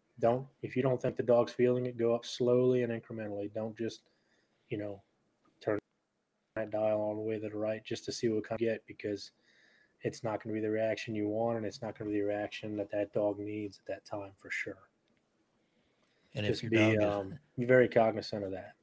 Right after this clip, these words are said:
Speaker 2: And if the dog, if you don't know where your dog is, don't, don't,
Speaker 1: <laughs>
Speaker 2: uh, try to find him by frying him with the collar. I mean, that's, uh,
Speaker 1: No.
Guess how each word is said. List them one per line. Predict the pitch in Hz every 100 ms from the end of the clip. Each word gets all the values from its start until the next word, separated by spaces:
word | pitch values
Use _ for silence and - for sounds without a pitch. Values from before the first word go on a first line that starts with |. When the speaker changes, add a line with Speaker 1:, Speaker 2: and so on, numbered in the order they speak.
| - -
Speaker 2:
And | 120
if | 113
the | -
dog, | 107 110 113 104
if | 98
you | 131
don't | 127 123
know | 123
where | 123
your | 107
dog | 110 107 104
is, | 104 98 90
don't, | 107 104 - - - 202 240 _ _ _ _ -
don't, | 107 110
Speaker 1:
<laughs> | - -
Speaker 2:
uh, | 95 90
try | - 127
to | 107
find | 123 113 104
him | 101
by | 98 98 - - _ _ _ _ _ _ _ _ _ -
frying | 120 113 107
him | 95
with | 92
the | 101
collar. | 110 104 82 87
I | 92
mean, | 95 92
that's, | 95 107 104
uh, | 101
Speaker 1:
No. | 101